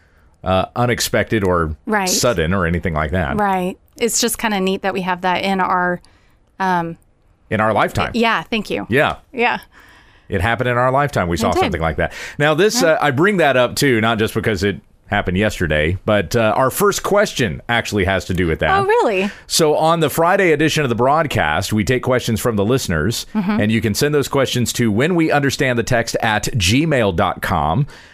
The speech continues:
Speaker 1: Chelsea emailed,
Speaker 2: Okay.
Speaker 1: and she said, "Hey, surely you've heard that the Queen passed away today." Of course, this was yesterday.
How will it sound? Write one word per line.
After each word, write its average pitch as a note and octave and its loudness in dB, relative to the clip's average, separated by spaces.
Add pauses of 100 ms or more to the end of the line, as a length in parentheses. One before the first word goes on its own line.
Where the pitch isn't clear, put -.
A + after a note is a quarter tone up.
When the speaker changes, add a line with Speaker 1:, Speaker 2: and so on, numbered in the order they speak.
(120)
Speaker 1:
Chelsea E3+ 0 (160)
emailed, F#2 0 (240)
Speaker 2:
Okay. A3+ 0
Speaker 1:
and B2 0
she D#3 0
said, C#3 2
"Hey, D#3+ 2
surely G#3 2
you've D#3+ 0
heard C#3+ 2
that A#2+ 0
the - 2
Queen F#3+ 2
passed B2 0
away G2 2
today." E2 0
Of G#2 -2
course, E2+ -2
this G2 -4
was - -4
yesterday. G2 0